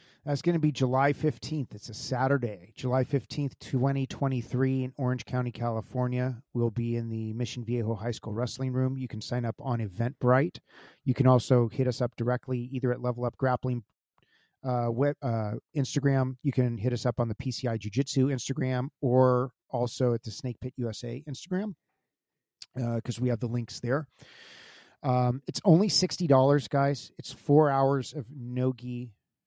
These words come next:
submission grappling. No excuses, okay? And especially for all of you, um,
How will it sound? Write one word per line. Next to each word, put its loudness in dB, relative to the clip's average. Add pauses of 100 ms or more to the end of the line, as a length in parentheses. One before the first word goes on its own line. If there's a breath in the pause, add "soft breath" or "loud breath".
(580)
submission -6
grappling. -10 (360)
No 2
excuses, -6 (140)
okay? -4 (300)
And -6
especially 0
for 0
all 4
of 0
you, 2
um, -4